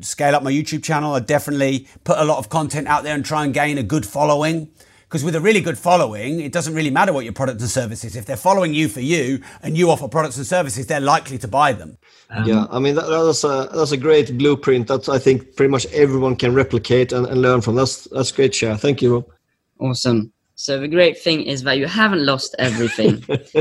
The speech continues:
Speaker 2: So if we set up a scenario where Bobby would like to, uh, play golf in Florida or something, and you have to move to Florida,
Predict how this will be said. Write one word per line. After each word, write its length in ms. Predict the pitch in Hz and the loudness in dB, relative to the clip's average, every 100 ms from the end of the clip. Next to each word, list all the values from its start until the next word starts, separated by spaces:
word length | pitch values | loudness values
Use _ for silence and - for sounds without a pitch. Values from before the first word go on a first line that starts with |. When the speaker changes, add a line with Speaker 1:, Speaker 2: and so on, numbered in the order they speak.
| 151 - | -2 0
Speaker 2:
So 140 | 160 | 2
if 200 | 147 160 | 2 2
we 120 | 185 | 0
set 240 | 180 180 147 | 2 2 2
up 240 | 151 - - | -2 -4 -8
a 40 | |
scenario 720 | 147 160 160 147 139 139 139 135 - - | -6 0 2 2 2 2 2 -2 -12 -6
where 200 | - 147 | 2 2
Bobby 380 | 127 151 120 139 | 2 0 2 0
would 220 | 131 127 | 0 0
like 340 | 135 135 117 - | 2 2 0 -4
to, 300 | 139 123 120 | 0 2 4
uh, 280 | 123 117 - - | 4 2 -2 -2
play 340 | 156 131 123 113 _ | 2 2 0 -8 _
golf 380 | - 139 120 - | 4 4 2 -2
in 100 | 123 | -4
Florida 440 | 113 147 135 120 104 | 0 2 4 4 0
or 60 | |
something, 460 | - 123 110 117 - | -2 -4 -2 -2 2
and 160 | 143 | 2
you 80 | 135 | 2
have 280 | 139 143 131 | 2 0 -2
to 280 | - 127 127 | -2 0 2
move 480 | 120 160 143 120 - | 4 4 4 2 -4
to 100 | - | -12
Florida, 520 | 110 135 113 107 107 | -4 0 0 0 -4